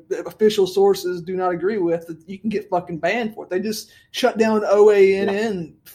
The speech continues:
Speaker 1: for a week on YouTube
Speaker 2: Yeah.
Speaker 1: because they said stuff about the, the bat flu that they don't agree with.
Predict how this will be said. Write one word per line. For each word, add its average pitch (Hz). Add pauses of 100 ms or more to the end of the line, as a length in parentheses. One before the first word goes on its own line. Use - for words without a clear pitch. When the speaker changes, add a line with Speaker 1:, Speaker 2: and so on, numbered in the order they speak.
Speaker 1:
for 165
a 151
week 214
on 180
YouTube 208
Speaker 2:
Yeah. -
Speaker 1:
because 165
they 170
said 170
stuff 165
about 156
the, 151
the 156
bat -
flu 165
that 160
they 156
don't 151
agree 147
with. 131